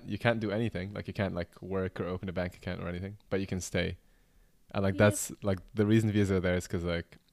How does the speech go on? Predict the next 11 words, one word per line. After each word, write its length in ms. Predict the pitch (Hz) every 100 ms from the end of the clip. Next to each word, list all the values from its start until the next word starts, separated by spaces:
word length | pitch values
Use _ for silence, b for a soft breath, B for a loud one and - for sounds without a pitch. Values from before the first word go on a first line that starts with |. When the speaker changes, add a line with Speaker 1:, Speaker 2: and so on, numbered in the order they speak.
| _
Speaker 1:
if 140 | 104 -
you 80 | 101
look 160 | 107
at 100 | 110
the 80 | 95
U 100 | 98
K, 160 | 95 95
for 100 | 95
example, 480 | 90 90 87 98 101 _
Speaker 2:
Uh-huh. 320 | - 208 190 190 _ _ _
Speaker 1:
um, 460 | - - 87 87